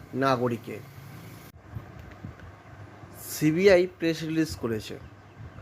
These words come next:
"সিবিআই arrest ডিআইজি of Punjab Police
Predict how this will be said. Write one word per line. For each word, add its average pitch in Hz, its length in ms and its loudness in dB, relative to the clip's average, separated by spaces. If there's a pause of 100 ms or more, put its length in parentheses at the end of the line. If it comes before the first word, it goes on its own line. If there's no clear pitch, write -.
(320)
"সিবিআই 165 540 6
arrest 147 380 2 (160)
ডিআইজি 160 500 4
of 147 120 6 (120)
Punjab 139 400 6 (140)
Police 120 340 -2